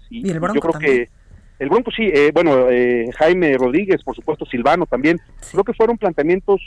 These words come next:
Speaker 1: si bien claros y a lo mejor, pues sí, para algunos a lo mejor duros, eh, lo que yo creo es que fueron también planteamientos respetuosos, constructivos, con propuestas y alternativas. No solamente fueron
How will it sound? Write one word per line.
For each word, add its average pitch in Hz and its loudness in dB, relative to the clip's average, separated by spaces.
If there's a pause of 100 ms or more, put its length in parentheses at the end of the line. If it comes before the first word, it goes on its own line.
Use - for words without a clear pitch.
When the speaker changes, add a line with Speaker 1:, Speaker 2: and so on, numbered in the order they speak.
(140)
Speaker 1:
si 139 -12
bien 175 0 (320)
claros 170 2 (160)
y 127 -4
a 123 -2
lo 127 -4
mejor, 160 -2
pues 123 -12
sí, - -10
para 139 -2
algunos 139 -2
a 139 0
lo 120 -2
mejor 143 0
duros, 160 0 (380)
eh, 127 2
lo 127 -4
que 131 -8
yo 147 0
creo 160 0
es - -14
que 147 -10
fueron 151 -2
también 143 0
planteamientos 131 -4
respetuosos, 143 -2
constructivos, 156 -4 (300)
con 135 0
propuestas 175 0
y 139 2
alternativas. 135 -2
No 156 0
solamente 175 -2
fueron 165 0